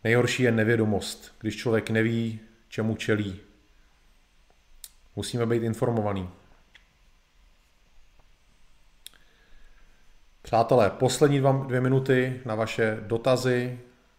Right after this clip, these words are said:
Nemusíte samozřejmě psát dotaz za každou cenu, jenom něco, co je inteligentní a, a odpověď na, na co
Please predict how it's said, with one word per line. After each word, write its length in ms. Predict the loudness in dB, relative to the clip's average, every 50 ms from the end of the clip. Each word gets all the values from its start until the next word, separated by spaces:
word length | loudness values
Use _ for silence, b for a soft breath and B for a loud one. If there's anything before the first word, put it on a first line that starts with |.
| _ _ _ _ _ _ b b b b b b b b b b _
Nemusíte 420 | -4 -2 0 0 0 0 -2 -2 -2
samozřejmě 380 | 0 0 0 0 0 0 -2
psát 220 | 0 2 4 4 4
dotaz 340 | 4 4 2 2 0 2 0
za 100 | -2 0
každou 320 | 2 0 0 0 0 -2
cenu, 480 | 0 -2 0 0 0 0 -2 -4 -6 -10 b b b b b b b b b b b b b b -14 -6
jenom 240 | -2 -2 0 0 0
něco, 300 | 0 -2 -2 -2 -4 -4
co 340 | -4 -2 -2 0 2 2 2
je 360 | 2 2 2 0 -2 -6 -8 -12 -20 -20 -20 -20 -20 -20 _ _ -20 -10 -4
inteligentní 840 | -2 -2 2 4 4 4 6 4 4 4 4 2 0 -4 -4 -4 -4
a, 220 | -4 -4 -6 -6 B B B B B B B B B B B B B B B _ _ -20 _ -6
a 460 | -4 -2 -2 -2 -2 -4 -6 -8 -12 -16 -20 -20 -20 -14 -8
odpověď 480 | -6 -6 0 2 4 4 6 4 2
na, 160 | 0 -2 -4 -4
na 160 | -4 -6 -6
co 480 | -4 -2 -2 0 0 0 -2 -4 -8